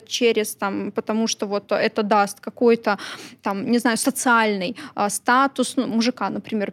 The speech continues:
м, нужного привлечёт, ну, или ещё что-то. Вот там всё это делается вот только как инструмент. А, а, от того, что это реально, м, потребность,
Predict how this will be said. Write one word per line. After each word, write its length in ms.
м, 340
нужного 320
привлечёт, 680
ну, 120
или 160
ещё 320
что-то. 460
Вот 200
там 180
всё 180
это 220
делается 540
вот 180
только 280
как 240
инструмент. 600
А, 500
а, 160
от 140
того, 220
что 180
это 160
реально, 300
м, 100
потребность, 720